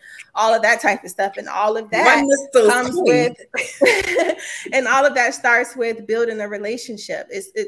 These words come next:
Speaker 1: actually starts with brand awareness, you know, it starts with
Speaker 2: Okay.
Speaker 1: brand awareness. And then you take it to building that relationship, okay? And your, your social media marketing, your, um,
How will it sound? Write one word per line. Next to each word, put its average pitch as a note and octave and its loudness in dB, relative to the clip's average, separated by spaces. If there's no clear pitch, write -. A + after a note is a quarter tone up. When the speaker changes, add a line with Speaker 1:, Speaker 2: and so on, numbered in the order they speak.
Speaker 1:
actually D#4 4
starts C#4 -2
with A#3 -12
brand A3+ -6
awareness, A3+ -4
you G3+ -12
know, G#3+ -4
it F#3+ -8
starts - 0
with A3+ -6
Speaker 2:
Okay. - -6
Speaker 1:
brand A3 -6
awareness. G#3+ -6
And G#3 -6
then B3 -2
you A3+ -12
take G#3+ -10
it G#3 -12
to G3 -14
building G3 -10
that E3+ -8
relationship, F3+ -10
okay? G3 -10
And F#3 -16
your, F3 -10
your F#3 -16
social A3 -10
media A3 -6
marketing, F#3 -12
your, F#3 -8
um, F#3 -10